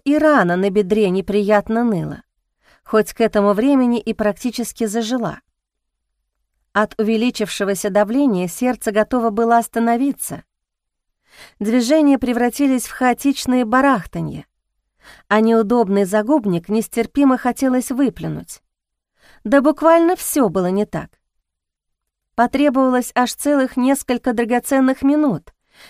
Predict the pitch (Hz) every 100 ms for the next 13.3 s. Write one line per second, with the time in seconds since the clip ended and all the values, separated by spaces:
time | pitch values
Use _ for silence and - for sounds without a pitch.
0 | _ - 240 240 254 226 226 220 214 226
1 | - 240 208 302 233 165 175 196 - 214
2 | - 240 - 220 208 226 220 208 262 294
3 | 233 226 208 214 214 240 - 220 226 226
4 | 285 277 - 160 - - _ 254 262 247
5 | - 269 - 202 151 - - - _ _
6 | _ _ _ _ _ _ _ _ - 214
7 | 254 277 262 254 240 - 247 254 247 269
8 | 311 180 170 165 - _ _ - 214 262
9 | 233 208 - 240 240 302 185 151 156 -
10 | _ _ _ - 240 269 285 220 214 196
11 | 196 220 226 208 240 220 214 202 233 214
12 | 208 - 226 214 185 - 190 262 285 208
13 | 160 - -